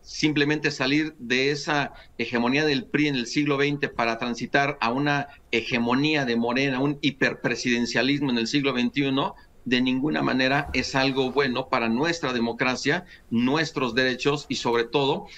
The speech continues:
para el equilibrio entre poderes que tiene que existir, la división de poderes, los frenos y los contrapesos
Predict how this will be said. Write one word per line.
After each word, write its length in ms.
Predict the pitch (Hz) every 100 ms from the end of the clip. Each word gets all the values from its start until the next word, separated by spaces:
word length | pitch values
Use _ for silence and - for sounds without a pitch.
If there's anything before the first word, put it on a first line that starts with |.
| - -
para 160 | 120
el 120 | 120 123
equilibrio 760 | 117 135 135 175 165 165 165
entre 300 | 123 117 117
poderes 420 | - 127 170 151
que 140 | - 120
tiene 260 | 147 147
que 80 | 139
existir, 560 | 110 113 - 147 156 131
la 160 | 113
división 580 | 113 110 113 - 165 190
de 100 | 156
poderes, 640 | - 120 127 131 139 143 - - -
los 280 | 123 127 -
frenos 440 | - 160 165 151
y 40 | 123
los 180 | 117 -
contrapesos 840 | 117 117 117 160 165 147 110 -